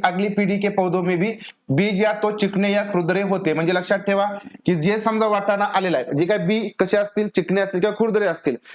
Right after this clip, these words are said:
तर त्यांच्यापासून जी काही रोपं उगवतील ते सुद्धा कशी येतील? चिकने किंवा खुरदरे, म्हणजे अशाच प्रकारचे ते उगवतील. म्हणजे ऐसा नाही होता की एक बीज थोडा चिकना और थोडा खुरदरा बन जाए, ठीक है? "इसी तरह रंग के गुणों में अगली पीढ़ी के पौधों के बीज या,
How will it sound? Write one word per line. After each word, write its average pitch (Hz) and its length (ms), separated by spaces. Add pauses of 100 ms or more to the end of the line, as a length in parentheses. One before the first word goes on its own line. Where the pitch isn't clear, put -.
(200)
तर 185 60
त्यांच्यापासून 214 680
जी 214 100
काही 226 160
रोपं 214 280
उगवतील 202 380 (120)
ते 196 100
सुद्धा 202 260
कशी 196 260
येतील? 196 260 (100)
चिकने 196 280
किंवा 190 220
खुरदरे, 185 360
म्हणजे 160 240
अशाच 175 180
प्रकारचे 196 360
ते 208 200
उगवतील. 185 420 (400)
म्हणजे 170 160 (100)
ऐसा 202 300
नाही 220 180
होता 214 260
की 208 240
एक 208 260
बीज 208 240
थोडा 202 240
चिकना 202 400 (100)
और 180 100 (100)
थोडा 196 200 (100)
खुरदरा 185 300
बन 208 240
जाए, 123 260 (540)
ठीक 208 140
है? 240 80 (300)
"इसी 196 260
तरह 226 240
रंग 214 220
के 208 180
गुणों 196 280
में 208 120
अगली 185 320
पीढ़ी 190 240
के 196 120
पौधों 180 360
के 185 120
बीज 165 280
या, 180 200